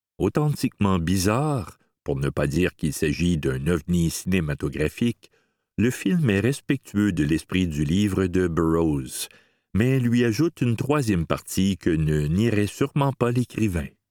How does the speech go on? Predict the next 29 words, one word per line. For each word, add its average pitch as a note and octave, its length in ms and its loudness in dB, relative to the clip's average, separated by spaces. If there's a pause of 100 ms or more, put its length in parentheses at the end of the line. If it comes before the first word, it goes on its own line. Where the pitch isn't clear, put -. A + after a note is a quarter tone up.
(920)
Le F2+ 320 2
héros D#3+ 340 2
de E2 160 0
Queer, A#2 520 0 (220)
un C2+ 280 -4
Américain D#2+ 560 0
menant D#2+ 400 2
une D2+ 140 0
vie D#2+ 260 0
désabusée E2 760 0
au D#2 140 0
sein F#2 280 0
d'une D2 260 -2
communauté E2+ 640 0
d'expatriés, E2+ 960 -2 (300)
s'appelle C#3 640 0 (160)
Lee, F2 320 2 (440)
comme E3 280 2
le A#2 160 4
personnage G#2 680 2
de F2 220 2
Junkie, F#2+ 600 0 (320)
le C#2 260 0
premier G#2 380 2
roman E2+ 420 2
de F2 200 2
William F#2+ 580 2 (100)
S. F#2+ 260 0
Burroughs, D#2 800 0